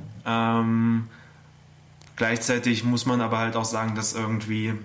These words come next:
ja, äh, so um die,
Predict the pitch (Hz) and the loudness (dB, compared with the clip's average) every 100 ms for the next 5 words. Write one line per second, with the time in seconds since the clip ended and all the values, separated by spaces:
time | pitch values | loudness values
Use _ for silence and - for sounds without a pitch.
0 | - - - - - - - - - - | -16 -20 -20 -20 -20 -20 -20 -20 -20 -20
1 | - - - 110 104 104 104 101 104 98 | -20 -20 -6 -2 0 0 -2 -4 -6 -6
2 | 98 - 113 104 101 113 113 110 | -8 -10 -10 -8 -2 0 2 0